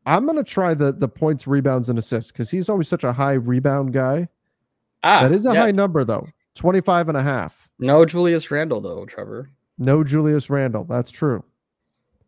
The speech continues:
Speaker 1: Twenty-five and a half points, rebounds, and assists combined.
Speaker 2: We're playing the Jazz?
Speaker 1: Playing the Jazz.
Speaker 2: You know what? I love Josh. Let's go. I, I'm, I think I like more.
Speaker 1: All right.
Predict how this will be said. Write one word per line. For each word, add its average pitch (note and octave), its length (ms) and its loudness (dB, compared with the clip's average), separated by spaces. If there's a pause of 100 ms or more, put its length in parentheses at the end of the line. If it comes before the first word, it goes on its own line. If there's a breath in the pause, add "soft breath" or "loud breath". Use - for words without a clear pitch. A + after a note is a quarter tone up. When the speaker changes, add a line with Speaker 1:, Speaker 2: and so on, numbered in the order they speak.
(1000)
Speaker 1:
Twenty-five G3+ 480 2
and F#3+ 100 -2
a E3 40 0
half D#3 280 -2
points, D#3+ 340 -4
rebounds, C#3+ 400 0
and C3+ 100 -2
assists B2 260 -6
combined. A2 500 -4 (400)
Speaker 2:
We're B2 100 -10
playing C3 220 -2
the B2 80 -8
Jazz? B2 460 -6 (680 soft breath)
Speaker 1:
Playing C3+ 260 0
the C3+ 80 0
Jazz. A2 480 -4 (440)
Speaker 2:
You F#3 80 -8
know B3 200 2
what? A#3 160 2
I G#3+ 80 4
love G3 240 0
Josh. F3 380 -4
Let's C3+ 140 -20
go. D3+ 320 -8
I, D3 120 -8
I'm, D3 280 -12
I D3+ 160 -10
think E3+ 200 -12
I E3 80 -2
like D#3+ 200 -6
more. C#3 380 -10 (440)
Speaker 1:
All G#2+ 100 -6
right. D3 260 0